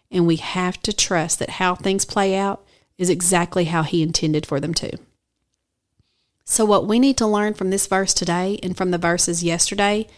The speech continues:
is that we need to prepare our hearts knowing that we will go through hard times in this life.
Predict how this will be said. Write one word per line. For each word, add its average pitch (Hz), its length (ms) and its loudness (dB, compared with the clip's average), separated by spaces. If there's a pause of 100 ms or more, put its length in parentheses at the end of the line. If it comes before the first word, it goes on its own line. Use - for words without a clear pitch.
(360)
is 214 120 -4
that 190 200 2
we 226 160 6
need 247 200 4
to - 120 -2
prepare 202 400 -4
our 185 120 0
hearts - 600 -2
knowing 208 520 0
that - 140 -4
we 247 160 4
will 262 300 4
go 208 180 2
through 202 200 2
hard 196 260 0
times 214 340 -2
in 170 60 0
this 170 180 -2
life. - 380 -8